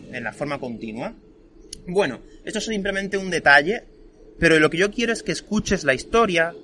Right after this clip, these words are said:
y que contrastes cuándo utilizo el indefinido, cuándo utilizo el imperfecto y cuándo utilizo esta forma del imperfecto continuo.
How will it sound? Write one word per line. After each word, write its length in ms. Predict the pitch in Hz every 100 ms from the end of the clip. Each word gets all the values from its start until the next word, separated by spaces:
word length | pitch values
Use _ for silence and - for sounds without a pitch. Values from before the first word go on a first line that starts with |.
| -
y 100 | 175
que 240 | 175 156
contrastes 1120 | - 165 147 139 123 220 269 - 185 175 - - - - - -
cuándo 420 | 202 233 269 226
utilizo 420 | 160 160 190 208 180
el 60 |
indefinido, 720 | 135 127 - 233 262 240 233 233 - -
cuándo 300 | 190 196 190
utilizo 280 | 175 170 175
el 60 | 226
imperfecto 600 | 233 233 240 226 - 220
y 120 | 190
cuándo 260 | 175 185 196
utilizo 280 | 190 180 190
esta 180 | 180
forma 460 | 160 180 180 170 165
del 100 | 165
imperfecto 560 | 143 139 - 156 - 151
continuo. 540 | 123 151 285 170 107